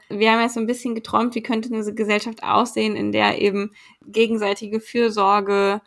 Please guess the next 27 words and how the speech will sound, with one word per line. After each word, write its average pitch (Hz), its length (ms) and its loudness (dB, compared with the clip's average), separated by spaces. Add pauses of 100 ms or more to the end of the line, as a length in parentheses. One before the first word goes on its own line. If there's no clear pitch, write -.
(120)
der 208 100 2
Default 220 520 -2
ist, 208 420 -4
wo 202 200 -4
nicht 214 240 -4
erst 220 300 -4
irgendwie 208 680 -4 (220)
was 208 260 0
schief 254 260 0
laufen 214 340 2
muss, 214 200 -4
damit 202 400 -8 (200)
wir 202 360 -8
uns 202 160 -6
gegenseitig 208 580 -4
helfen. 214 580 -2 (140)
Und 226 320 -4 (340)
mir 226 300 2 (140)
fehlt 277 420 4
da 233 160 4
so 220 80 -2
ein 220 80 2
bisschen 233 300 -2
eine 214 100 -2
konkrete 226 480 -6
Vorstellung 190 680 0
und 196 240 -8